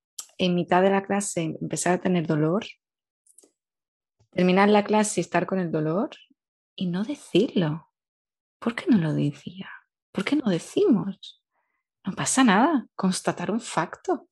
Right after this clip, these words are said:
Me está doliendo, pues me voy a poner en otra posición, voy a mm, no sé, voy a guiar la clase de otra manera ahora, a partir de ahora, porque me está doliendo mucho y no puedo estar haciendo esto. ¿Y por qué no lo decimos? O me voy a sentar porque no puedo estar de pie, o me voy a poner el culo para el aire,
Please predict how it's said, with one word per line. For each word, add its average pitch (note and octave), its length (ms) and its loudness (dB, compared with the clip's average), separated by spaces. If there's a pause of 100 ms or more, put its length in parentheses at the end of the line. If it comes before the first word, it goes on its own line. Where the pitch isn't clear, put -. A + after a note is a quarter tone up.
(880)
Me F#3 100 0
está A3+ 220 4
doliendo, D#3 680 2
pues - 180 -18
me D3+ 80 -4
voy D#3 120 0
a E3+ 100 -2
poner F#3 240 0
en G#3+ 140 -2
otra D#3+ 440 -2
posición, D3+ 680 -4
voy D#3+ 360 -2
a D#3+ 380 -2 (1600)
mm, - 360 -4 (280)
no F3+ 220 -4
sé, G#3 260 -2
voy F3 180 6
a F#3+ 100 6
guiar G3+ 180 6
la G3+ 120 6
clase G3 280 2
de G#3+ 60 2
otra G3 160 -2
manera G#3 500 2
ahora, G#3+ 300 0 (120)
a A#3 40 -18
partir F3+ 300 -4
de F3+ 80 2
ahora, F#3+ 320 2
porque F#3+ 220 -6
me E3 80 -4
está E3 220 -6
doliendo E3+ 380 0
mucho F#3+ 320 -2
y G#3+ 40 2
no F#3+ 120 2
puedo E3+ 180 0
estar D#3+ 260 -2
haciendo D#3+ 360 -4
esto. - 280 -10
¿Y - 140 -8
por - 180 -4
qué E4 120 -2
no G#3 100 4
lo F3 100 2
decimos? - 640 -4
O F3 60 2
me F3 120 4
voy A3 160 4
a C4 80 2
sentar A3 560 -2
porque F#3+ 240 -4
no F3+ 180 -2
puedo F3 160 0
estar E3+ 260 -4
de D#3+ 60 -2
pie, D#3+ 260 -4
o E3+ 100 4
me D#3 120 2
voy D#3 120 4
a - 40 -10
poner D#3+ 220 2
el D3+ 140 0
culo D3+ 280 2
para D3 220 -2
el D#3+ 40 -2
aire, D#3 240 -6